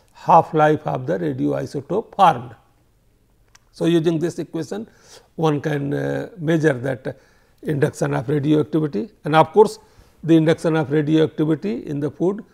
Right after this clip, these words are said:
may depend on different factors, like, for example, type of the radiation used and its energy level, the dose of the radiation given to the food, and the abundance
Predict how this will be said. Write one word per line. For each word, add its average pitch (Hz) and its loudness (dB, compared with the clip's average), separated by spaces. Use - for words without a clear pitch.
may 143 -2
depend 147 2
on 139 -4
different 135 -6
factors, 160 -4
like, 143 -6
for 139 -6
example, 156 -4
type 156 2
of 147 0
the 139 0
radiation 160 0
used 180 2
and 143 -2
its 143 -4
energy 151 0
level, 175 0
the 139 -2
dose 170 10
of 156 0
the 156 2
radiation 156 2
given 170 2
to 180 0
the 170 -2
food, 220 -4
and 170 8
the 143 0
abundance 190 4